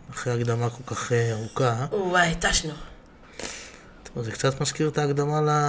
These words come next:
Speaker 1: לאירוע המחולל שרצינו לדבר עליו, לא?
Speaker 2: כן, אז, אה, מה קרה לפני שבוע וחצי, עמיחי?
Speaker 1: לפני שבוע וחצי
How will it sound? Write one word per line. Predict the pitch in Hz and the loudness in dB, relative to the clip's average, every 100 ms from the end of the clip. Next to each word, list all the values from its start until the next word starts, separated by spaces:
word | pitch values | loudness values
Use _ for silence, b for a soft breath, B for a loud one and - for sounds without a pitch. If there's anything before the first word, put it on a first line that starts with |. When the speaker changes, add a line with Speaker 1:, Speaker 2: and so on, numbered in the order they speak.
| 143 139 139 135 - - - - | 2 0 -2 -4 -10 -18 -20 -8
Speaker 1:
לאירוע | 135 131 151 | -2 2 2
המחולל | 156 147 - 147 151 | 4 2 2 4 2
שרצינו | 143 147 139 160 | 0 -2 0 2
לדבר | 151 156 156 | 4 6 6
עליו, | 123 120 | 6 2
לא? | 135 160 - B B B - 165 | 0 -2 -6 B B B -12 -10
Speaker 2:
כן, | 147 151 | -10 -12
אז, | 151 156 | -8 -6
אה, | 151 | -4
מה | 165 | -6
קרה | 165 165 156 151 151 147 | -4 -4 -4 -4 -8 -10
לפני | - 151 | -12 -10
שבוע | 156 147 143 | -10 -10 -8
וחצי, | - 151 - 180 190 | -8 -8 -8 -6 -6
עמיחי? | 175 170 190 226 240 - - - B B B B B B B B B - - | -6 -4 -4 -6 -10 -20 -20 -20 B B B B B B B B B -20 -12
Speaker 1:
לפני | - | -6
שבוע | 107 110 113 110 | -2 0 0 0
וחצי | 98 - 123 - 135 135 | 0 -2 -2 0 2 2